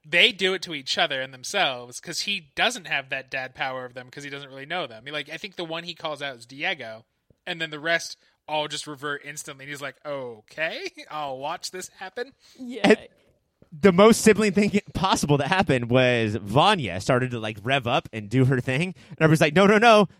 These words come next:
Speaker 3: that means the end of the world." And then instead she just blew up, like, the fruit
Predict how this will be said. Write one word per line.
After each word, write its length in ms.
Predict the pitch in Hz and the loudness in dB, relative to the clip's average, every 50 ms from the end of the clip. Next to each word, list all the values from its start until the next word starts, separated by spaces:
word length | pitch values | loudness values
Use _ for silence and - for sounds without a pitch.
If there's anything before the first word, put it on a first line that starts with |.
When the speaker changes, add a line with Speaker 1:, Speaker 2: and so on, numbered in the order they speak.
| _ - | _ 0
Speaker 3:
that 160 | 160 170 202 202 | 2 2 2 2
means 180 | 202 185 139 | -2 -4 -4
the 100 | 151 180 | -4 -2
end 100 | 185 165 | -2 0
of 60 | 151 | 0
the 60 | 127 120 | 0 2
world." 480 | 139 196 220 190 139 123 127 143 143 _ _ _ _ _ _ - | 4 6 6 6 6 6 2 0 -4 _ _ _ _ _ _ 0
And 160 | 165 160 151 | 2 2 4
then 160 | 160 160 156 | 4 2 2
instead 320 | 151 147 - - 180 180 - | 0 -2 -2 -2 -2 -2 -2
she 100 | - 151 | -4 -6
just 160 | 143 127 104 90 | -6 -6 -6 -2
blew 200 | 120 131 151 160 | 2 4 4 4
up, 140 | 165 - 147 | 4 2 0
like, 160 | 139 131 - | -4 -4 -2
the 140 | 127 117 110 | -2 -4 -4
fruit 440 | - - - - 135 147 165 196 | -4 -10 -10 -6 -2 -2 -2 -2